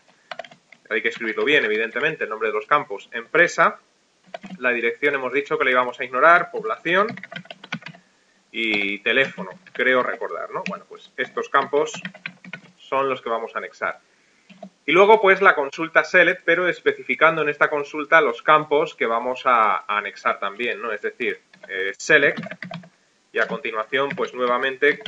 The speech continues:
código cliente, empresa, población y teléfono. Y la tabla de procedencia, from,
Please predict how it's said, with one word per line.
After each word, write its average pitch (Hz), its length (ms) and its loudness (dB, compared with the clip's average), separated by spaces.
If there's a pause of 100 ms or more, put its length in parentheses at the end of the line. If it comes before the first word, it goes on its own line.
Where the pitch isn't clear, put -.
(240)
código 120 340 0
cliente, 156 680 0 (1000)
empresa, 165 800 2 (760)
población 156 720 0 (4000)
y 170 120 -2
teléfono. 147 500 4 (2000)
Y 135 400 -4 (140)
la 113 160 0
tabla 123 320 2
de 135 80 4
procedencia, 107 640 -6
from, 135 460 -2